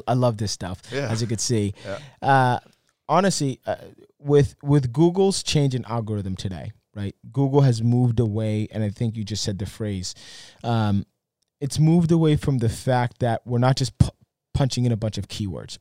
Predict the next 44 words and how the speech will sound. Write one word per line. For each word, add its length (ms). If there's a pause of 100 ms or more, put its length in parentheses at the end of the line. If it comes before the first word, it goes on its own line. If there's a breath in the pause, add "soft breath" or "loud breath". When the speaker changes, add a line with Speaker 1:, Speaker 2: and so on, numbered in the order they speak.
Speaker 1:
right? 280
Speaker 2:
Yeah. 80
Speaker 1:
Before, 360
people 260
used 140
to 60
just 200
throw 260
in 240 (400 loud breath)
this, 180
this, 220
this, 200
this, 280
because 340
they 120
knew 140
people 260
were 100
searching 320
for 400
that 200
online. 480 (380 loud breath)
Now, 460
Google 420
has 260
changed, 380
and 100
the 80
way 200
it's 180
crawling, 840 (200)
um, 480
uh, 360
content 560
and 240
ranking 440
it 240 (120 loud breath)
Speaker 2:
Yeah. 200
Speaker 1:
is 160
basically 800
on 200
the 100
fact 580
that, 560